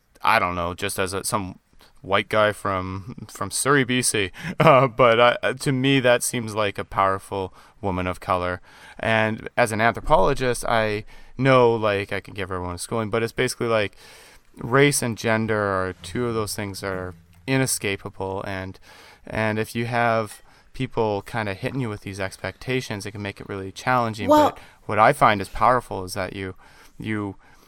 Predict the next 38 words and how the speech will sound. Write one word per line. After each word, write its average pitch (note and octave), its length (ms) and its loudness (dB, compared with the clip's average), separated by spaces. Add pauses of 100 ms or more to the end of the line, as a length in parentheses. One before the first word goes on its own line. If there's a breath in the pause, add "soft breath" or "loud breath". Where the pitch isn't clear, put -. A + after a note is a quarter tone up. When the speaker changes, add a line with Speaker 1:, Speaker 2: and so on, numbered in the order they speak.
(220 soft breath)
Speaker 1:
play C#3+ 240 4
within C3 520 2
those A2 340 2
expectations, G#2 840 -2
and G#2 80 -6
then G2 80 -4
you G2 80 -2
also F#2+ 180 -6
defy E2+ 380 -6
them, F#2 260 -12
it - 60 -16
seems - 320 -12
like. - 280 -18
Speaker 2:
Well, B3 200 8
let C4+ 160 6
me, C#4+ 200 2
let B3 120 6
me C4+ 100 2
tell C4 200 2
you A#3 100 4
something G3+ 300 2
that D#3+ 80 4
was D#3+ 140 2
really E3 300 4
interesting. D3 640 -4
Um, E3 800 0
Speaker 1:
Mm. - 40 -12
Speaker 2:
being A#3 200 4
a A#3+ 60 6
speaker, G3+ 420 0
one F3 160 4
of D#3+ 60 2
the D#3+ 80 4
hardest D#3+ 380 2
things D#3 200 -2
sometimes D3+ 600 -2
is D3 240 -2
to C#3+ 580 -4